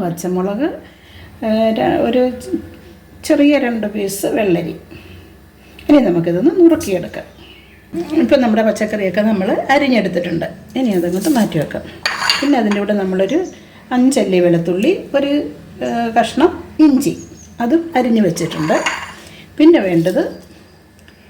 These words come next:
ഒരു അരമുറി തേങ്ങ തിരുമ്മിയതുണ്ട്, ഒരു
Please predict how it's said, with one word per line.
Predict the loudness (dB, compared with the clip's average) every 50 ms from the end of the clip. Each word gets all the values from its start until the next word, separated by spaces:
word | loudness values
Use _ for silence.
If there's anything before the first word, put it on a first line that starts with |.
| -20 -20 -20 -20 -20 -20 -20 -20 -20 0 2 2
ഒരു | 4 4 2 0 0 -6 -12 -18 -20 -20 -20 -20 -20 -20 -20 -20 -20 -20 -20 -20 -20 -20 -20 -20 -6 -4 2
അരമുറി | 4 6 8 8 8 6 4 0 -2
തേങ്ങ | -2 -2 -2 -2 -2 -2 -2
തിരുമ്മിയതുണ്ട്, | -2 -4 -2 -4 -4 -4 -4 -4 -4 -2 -2 -2 -2 -4 -8 -16 -20 -20 -20 -10 -4 -2
ഒരു | 2 2 2